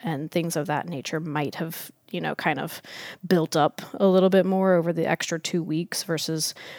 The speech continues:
the first E C V we had. It was one week from finding out he was breech, and we hadn't tried a whole lot before that 'cause we were just banking on the E C V working, and everyone kept lauding this doctor's reputation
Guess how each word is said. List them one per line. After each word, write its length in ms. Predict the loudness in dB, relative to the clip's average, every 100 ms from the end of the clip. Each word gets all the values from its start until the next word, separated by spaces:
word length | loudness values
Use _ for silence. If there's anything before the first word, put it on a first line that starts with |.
| -2
the 80 | 0
first 280 | 2 2 0
E 60 |
C 220 | -2 -2 -2
V 160 | -2
we 160 | -2 -4
had. 440 | -2 0 0 -2 -4
It 160 | -4
was 240 | -2 -6 -8 -4
one 260 | -2 -2
week 240 | -4 -6 -6
from 200 | -6 -2
finding 400 | -2 -2 -6 -6
out 140 | -6
he 120 | -8
was 120 | -10
breech, 440 | -8 -10 -8 -4 -4
and 100 | -2
we 100 | -2
hadn't 340 | -2 -2 -6
tried 320 | -6 -4 -4
a 40 | -6
whole 360 | -6 -4 -2
lot 280 | 2 2 2
before 300 | -2 0 2
that 240 | 2 0 -2
'cause 220 | -8 -6
we 160 | -6
were 100 | -6
just 300 | -6 -4 -4 -6 _
banking 640 | -4 0 0 0 0 2 2
on 160 | 0
the 200 | -2 -4
E 40 | -2
C 220 | -2 -2
V 140 | -4
working, 420 | -2 -4 -2 -2
and 100 | -2 -2
everyone 380 | -2 -2 -4
kept 240 | -4 -6 -4
lauding 520 | 0 2 2 0 -4
this 200 | -4 -2
doctor's 560 | -2 -2 -4 -10 -6 -4
reputation 720 | -4 -4 -4 -2 -2 -2